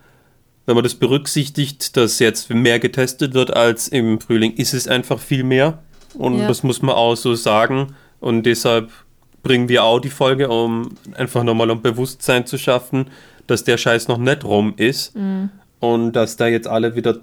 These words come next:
Speaker 1: zusammenhalten und aufpassen müssen und Verhaltensänderungen beiführen müssen, dass das da nicht zu einem, äh, zu einer furchtbaren Situation auch in Österreich kommt.
Speaker 2: Ja.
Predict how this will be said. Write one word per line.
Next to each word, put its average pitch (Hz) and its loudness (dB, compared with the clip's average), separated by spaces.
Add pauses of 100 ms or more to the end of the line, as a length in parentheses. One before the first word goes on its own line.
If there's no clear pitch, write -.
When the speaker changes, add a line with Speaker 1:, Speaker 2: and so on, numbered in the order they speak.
(120)
Speaker 1:
zusammenhalten 127 0
und 135 2
aufpassen 120 -2
müssen 120 0
und 110 0
Verhaltensänderungen 117 0
beiführen 113 -2
müssen, 110 -4 (560)
dass 110 0
das 113 -4
da 110 2
nicht 110 -2
zu 110 -4
einem, 104 -2
äh, 104 0
zu - -4
einer 104 0
furchtbaren 104 -2 (160)
Situation 104 -2
auch 101 2
in 98 -2
Österreich 101 -8
kommt. 127 -4
Speaker 2:
Ja. 196 -6